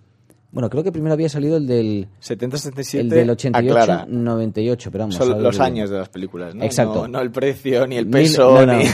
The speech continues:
Speaker 1: <laughs> Mil novecientos setenta
Speaker 2: ni las dimensiones, ni
Speaker 1: No, no.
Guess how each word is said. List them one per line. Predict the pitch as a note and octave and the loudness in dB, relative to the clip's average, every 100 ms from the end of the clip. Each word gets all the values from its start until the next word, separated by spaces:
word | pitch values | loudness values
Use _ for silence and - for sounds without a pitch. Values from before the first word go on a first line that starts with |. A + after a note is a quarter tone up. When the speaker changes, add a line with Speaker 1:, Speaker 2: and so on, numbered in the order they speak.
| - | 2
Speaker 1:
<laughs> | B2+ D3 | 0 2
Mil | D3 | 2
novecientos | E3 D#3 E3 D#3+ | 4 4 2 2
setenta | E3 E3 | 4 6
Speaker 2:
ni | D3 | 6
las | |
dimensiones, | D3 C#3+ C#3 D3 E3+ E3 D3+ D#3 C3+ | 6 4 4 8 8 8 6 2 0
ni | C3+ - _ - | -10 -14 _ -6
Speaker 1:
No, | A#2 | -2
no. | G2+ G2 | 0 -2